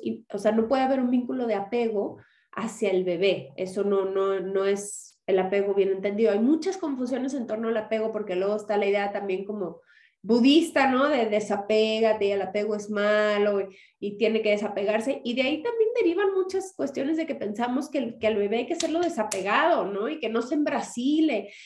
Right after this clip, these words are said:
y que no hay que satisfacer mucho estas necesidades emocionales, porque entonces lo vamos a, a, a poner en aprietos, cuando lo que la evidencia nos muestra con cada vez más contundencia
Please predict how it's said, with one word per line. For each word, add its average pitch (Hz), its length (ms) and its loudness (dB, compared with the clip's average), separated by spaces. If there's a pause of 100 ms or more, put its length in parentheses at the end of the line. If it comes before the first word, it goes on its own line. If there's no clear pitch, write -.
(120)
y 220 100 -8
que 233 100 4
no 247 100 4
hay 254 80 2
que 311 100 -2
satisfacer 254 880 -6
mucho 277 320 -4
estas 277 220 -6
necesidades 226 580 -2
emocionales, 233 540 -4
porque 220 240 -6
entonces 226 500 -4 (400)
lo 208 120 2
vamos 240 420 4
a, 262 100 -2
a, 208 220 -6
a 196 240 -6
poner 208 300 2
en 254 140 0
aprietos, 254 640 -2
cuando 226 260 2
lo 233 140 0
que 247 80 -4
la 247 120 -2
evidencia 254 680 -2
nos 208 240 -6
muestra 233 480 -4
con 214 220 -6
cada 330 240 -2
vez 311 160 -4
más 285 200 -6
contundencia 214 920 -4